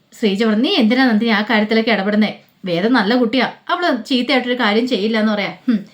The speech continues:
വേദനെ അറിയത്തില്ലാത്തോണ്ടാ, അവൾക്ക് രണ്ട് മുഖം ഉണ്ടെന്ന്" പറയാണ്. കമല ചോദിച്ചു, "രണ്ട് മുഖം?" "അത് രണ്ട് മുഖമുണ്ട്, അറിയത്തില്ലാത്തോണ്ടാന്ന്" പറയാം. "നിനക്ക് വെറുതെ തോന്നുന്നതാന്ന്" പറയാം.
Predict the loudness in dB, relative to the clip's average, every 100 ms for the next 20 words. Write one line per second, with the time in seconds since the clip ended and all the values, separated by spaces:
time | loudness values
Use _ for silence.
0 | -20 _ -2 -2 -2 0 0 0 0 0
1 | 0 0 -2 -2 -6 -6 -2 -2 0 0
2 | 2 2 2 2 2 2 4 2 0 -6
3 | _ _ _ -8 -2 0 0 0 2 2
4 | 2 2 2 -2 -6 -8 -4 -4 -2 0
5 | 2 2 2 2 -2 -6 -6 -4 0 0
6 | 2 2 2 2 2 -2 -4 -12 -20 _
7 | -14 -12 -10 -4 -2 0 0 0 2 2
8 | 2 2 2 0